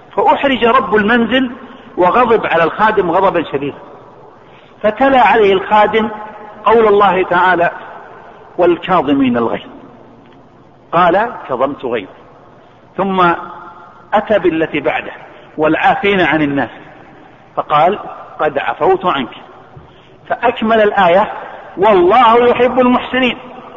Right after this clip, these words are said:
فقال له رب المنزل: "أحسنت إليك، اذهب فأنت حر لوجه الله". يا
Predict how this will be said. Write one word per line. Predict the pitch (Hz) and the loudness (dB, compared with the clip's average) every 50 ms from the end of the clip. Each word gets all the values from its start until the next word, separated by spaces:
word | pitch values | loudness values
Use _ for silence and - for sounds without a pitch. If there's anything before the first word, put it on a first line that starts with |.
| - - - - | -20 -14 -8 -6
فقال | 143 - - 180 190 190 180 170 165 | -6 -2 0 2 2 4 4 4 2
له | 160 156 139 143 143 | 2 0 0 0 0
رب | 143 139 127 123 | 0 -2 -2 -4
المنزل: | 127 120 123 117 107 107 101 104 101 - - - - - - - - - - | -6 -4 -4 -6 -6 -8 -8 -10 -12 -12 -18 -20 -20 -20 -20 -20 -16 -4 -2
"أحسنت | 175 170 - - - - - 240 262 262 233 - 214 | -2 -2 -2 -4 -6 -4 -2 0 0 0 0 0 0
إليك، | 202 202 202 202 214 226 247 220 - - - - - - - - - - - - - - 190 | 0 2 2 2 2 0 0 -4 -8 -14 -20 -20 -20 -20 -20 -20 -20 -20 -20 -20 -8 -2 0
اذهب | 226 269 262 214 208 202 185 240 285 311 - - - - - - - - | 0 0 0 -2 -4 -2 0 0 0 0 -2 -6 -12 -14 -16 -10 -4 -4
فأنت | 170 - - - - 240 247 233 214 - - - | -4 -4 -2 -2 0 0 0 -2 -4 -6 -2 0
حر | - - - - - 285 320 330 320 311 320 330 330 330 311 - - 320 320 330 | 0 0 0 0 0 2 2 2 2 2 2 4 4 4 2 0 -4 -8 -4 -2
لوجه | 311 294 277 339 208 196 - - - 160 | -2 0 0 0 0 0 -2 -4 -2 -2
الله". | 160 147 139 127 139 151 143 127 117 - - - - - - - - - - - - - - - - - - - - - - - - - | -2 -2 -2 0 0 2 2 2 2 0 -2 -4 -8 -12 -14 -16 -16 -18 -18 -20 -20 -20 -20 -20 -20 -20 -20 -20 -20 -20 -20 -20 -20 -18
يا | 143 110 | -16 -16